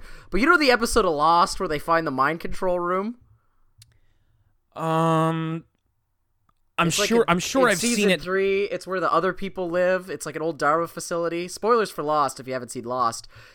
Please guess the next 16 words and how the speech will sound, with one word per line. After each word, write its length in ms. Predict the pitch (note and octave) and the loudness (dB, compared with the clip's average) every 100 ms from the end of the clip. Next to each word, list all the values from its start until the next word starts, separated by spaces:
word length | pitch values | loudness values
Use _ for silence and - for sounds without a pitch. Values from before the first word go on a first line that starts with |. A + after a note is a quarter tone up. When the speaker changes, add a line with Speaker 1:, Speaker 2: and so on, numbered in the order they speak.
| - | -6
Speaker 1:
And 80 | C#3+ | -4
they 80 | D3+ | 0
find 200 | G3 F#3 | 0 0
this 140 | E3 | -2
mind 320 | C#3 C#3+ F#3 | 0 2 2
control 400 | G#3+ F#3+ G#3+ G#3 | -2 -4 -2 0
room, 380 | F#3+ G3+ G#3+ G#3 | 0 2 2 0
and 120 | D#3+ D#3 | -4 -6
it's 100 | - | -6
just, 160 | F3+ | -8
like, 120 | E3+ - | -6 -8
flashing 500 | E3 E3 F3 - D3+ | -2 0 0 -4 -8
a 60 | |
bunch 280 | C3+ D3+ - | -2 -4 -2
of 80 | C#3+ | -8
images. 640 | C#3+ F3 G3 A#3 - - | -6 -8 -8 -8 -10 -14